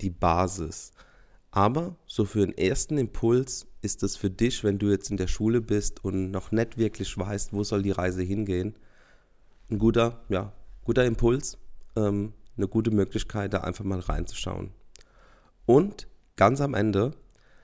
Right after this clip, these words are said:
du weißt jetzt vielleicht, also ich spreche jetzt hier von Schülern, natürlich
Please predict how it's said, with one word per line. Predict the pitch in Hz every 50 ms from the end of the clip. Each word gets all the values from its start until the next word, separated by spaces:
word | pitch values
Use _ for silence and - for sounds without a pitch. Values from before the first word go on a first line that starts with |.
| - _ _ _ _ _ _ _ _ _ _ _ _ _ _ _ - - - - _ _ - - - _ _ _ _ _ _ _ -
du | 120 110 98
weißt | 101 95 110 - - -
jetzt | 127 - -
vielleicht, | - - 107 104 98 104 101 -
also | - 90 98 98 92 - - - -
ich | - -
spreche | - - - 101 98 110
jetzt | 101 -
hier | - 113 101
von | - 98 90
Schülern, | - - - 92 85 - - 87 - - - - - -
natürlich | 92 90 - - 98 98 98 92 - -